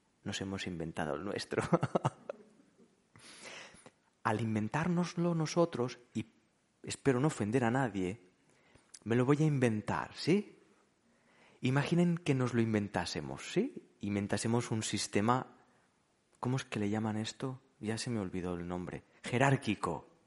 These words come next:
Jerárquico, es que llamarse jerárquico tiene cosa. Jerárquico, un sistema jerárquico inventado por nosotros. Al generar nosotros un sistema jerárquico nosotros,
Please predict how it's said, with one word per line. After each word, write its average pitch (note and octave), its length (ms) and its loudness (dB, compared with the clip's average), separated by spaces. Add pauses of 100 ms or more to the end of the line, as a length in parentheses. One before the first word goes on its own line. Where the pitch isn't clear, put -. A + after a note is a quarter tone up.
(440)
Jerárquico, A2 640 0
es F2 80 -8
que E2 440 0
llamarse F#2 300 0
jerárquico G2+ 600 4
tiene F#2 220 -2
cosa. F2+ 300 -4 (520)
Jerárquico, B2+ 600 2
un B2 100 0
sistema D3 420 2
jerárquico C#3 960 -2 (840)
inventado B2 440 2
por A#2 140 0
nosotros. F#2+ 580 -6 (560)
Al A2+ 200 -2
generar B2 440 2
nosotros F#3+ 400 0
un E3 80 2
sistema C3+ 400 -2
jerárquico A#2 640 -4
nosotros, A2 640 -4